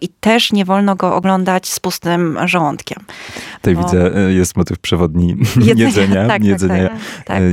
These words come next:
Speaker 2: jak na razie. A czy macie jakąś taką listę filmów, e, które zamierzacie podczas kolejnych na przykład takich
Speaker 1: Mhm.
Speaker 2: warsztatów z filmoterapii odhaczać, że już tam, e, nie mówię, że to musi być na kartce, ale w głowie pojawia się taka lista filmów, które trzeba obejrzeć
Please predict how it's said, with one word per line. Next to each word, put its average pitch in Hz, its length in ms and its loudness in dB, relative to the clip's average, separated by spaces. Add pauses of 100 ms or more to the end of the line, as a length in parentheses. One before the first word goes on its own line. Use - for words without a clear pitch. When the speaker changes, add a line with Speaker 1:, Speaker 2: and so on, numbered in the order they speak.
Speaker 2:
jak 95 140 0
na 359 100 4
razie. 95 380 0
A 135 60 0
czy - 140 -4
macie 208 220 2
jakąś 196 200 0
taką 135 360 0
listę 123 300 0
filmów, 104 580 0
e, 95 200 -2
które 92 280 -2
zamierzacie 90 520 0
podczas - 540 -8 (120)
kolejnych 85 420 -2
na 85 80 -8
przykład - 260 -8
takich 180 180 -6
Speaker 1:
Mhm. 185 180 -2
Speaker 2:
warsztatów - 420 -2
z - 60 -12
filmoterapii 85 640 -2
odhaczać, 90 580 -4 (280)
że 98 180 2
już 120 200 0
tam, 104 240 -2
e, 95 60 -4 (640)
nie 92 160 0
mówię, 85 140 0
że 82 80 -4
to 85 120 -4
musi 82 180 -4
być - 140 -6
na 143 80 0
kartce, - 400 -6
ale 85 120 -4
w 85 60 -6
głowie 92 420 2 (180)
pojawia 92 300 0
się - 80 -10
taka - 240 -8
lista 87 300 -4
filmów, 87 300 -4
które - 200 -6
trzeba 92 440 0 (100)
obejrzeć 90 560 -2